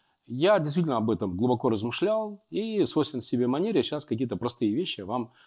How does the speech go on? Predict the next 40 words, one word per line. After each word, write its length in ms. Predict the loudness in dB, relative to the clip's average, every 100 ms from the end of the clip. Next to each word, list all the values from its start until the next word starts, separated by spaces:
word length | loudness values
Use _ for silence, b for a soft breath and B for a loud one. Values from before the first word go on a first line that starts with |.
| b b -6
расскажу. 520 | -6 -4 -6 -6 -14 _ _ _ _ _
Итак, 400 | -6 -4 -6 -10 _ -6
шаг 440 | -2 -2 -4 -16 -2
первый. 380 | 0 0 -8 _ _ _ b b b -2
Мы 120 | 0
уже 160 | 0
с 100 | 0
вами 200 | 0 0
в 100 | 0
одном 280 | -4 -2 -2
из 100 | -2
моих 220 | -4 -4 -4
видеопостов 720 | -4 -4 -6 -4 -4 -4 -6
размышляли 460 | -6 -6 -4 -2 -2
на 140 | -2
тему 320 | -4 -2 -2
о 60 | -2
том, 200 | -2 -2
что 340 | -4 -4 -6
надо 280 | -4 -2 0
заниматься 380 | 2 2 2 0
только 280 | 0 -2 -6 _
тем, 180 | -2 -2
что 140 | -2
тебе 160 | -6 -4
нравится. 400 | -4 -6 -12 -18 _ _ _ _ _ _ -20 -12
Могу 180 | -6
вам 100 | -4
сказать, 320 | -4 -4 -4 -6 B B B -6
что 180 | 0
я, 120 | 0 0
в 160 | -8 0
принципе, 440 | 2 2 0 -2
никогда 400 | -2 -2 -4 -4
в 80 | 0
жизни 320 | 0 0 0
не 280 | 0 -2 -4
занимался 540 | -4 -4 -2 -2 -4
тем, 320 | -6 -6 -6
что 380 | -8 -8 -8 -8